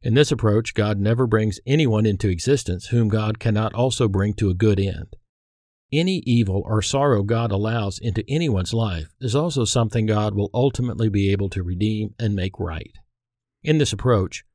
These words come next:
we can trust there is absolutely no darkness and no sadness which God cannot finally turn into light and joy.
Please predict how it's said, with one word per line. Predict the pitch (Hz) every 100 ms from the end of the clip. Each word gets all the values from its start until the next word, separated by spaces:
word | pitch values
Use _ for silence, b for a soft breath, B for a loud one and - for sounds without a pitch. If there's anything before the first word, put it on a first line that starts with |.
| -
we | 143
can | 117
trust | - 156 131 -
there | 120 120
is | 120 -
absolutely | 131 127 120 123 123 - 110
no | 113 143
darkness | 113 87 98 98 101 -
and | 113
no | 113 139
sadness | - 123 107 95 90 80 - -
which | 127 -
God | 131 120 117
cannot | 110 104 104 -
finally | 123 123 131 127
turn | 113 104 90 90 -
into | 110 -
light | 87 107 107 - - -
and | - 101 87
joy. | 104 98 78 -